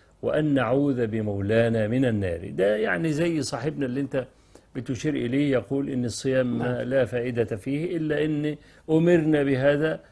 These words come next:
Speaker 1: فسمعنا وأطعنا. لا، الصيام له فائدة، يعني، قال الله عز وجل: "على-، لعلكم تتقون"، حتى في آية الصيام، يعني.
Speaker 2: نعم.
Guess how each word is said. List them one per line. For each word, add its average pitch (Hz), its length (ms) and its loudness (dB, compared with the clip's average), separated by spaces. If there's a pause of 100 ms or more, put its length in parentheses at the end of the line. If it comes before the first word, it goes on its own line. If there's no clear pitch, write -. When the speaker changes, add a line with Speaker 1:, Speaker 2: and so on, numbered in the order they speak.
Speaker 1:
فسمعنا 151 920 2
وأطعنا. 117 580 0 (380)
لا، 180 300 2
الصيام 151 440 0
له 180 220 0
فائدة، 185 560 -2
يعني، 90 460 -8
قال 123 180 -2
الله 113 340 -4
عز 98 160 -6
وجل: 113 300 -4
"على-، 104 320 -2
لعلكم 107 560 -2
تتقون"، 143 600 -4 (300)
حتى 123 260 -8
في 147 160 -6
آية 156 80 -2
الصيام، 180 500 -2
يعني. 87 240 -8
Speaker 2:
نعم. 156 160 -8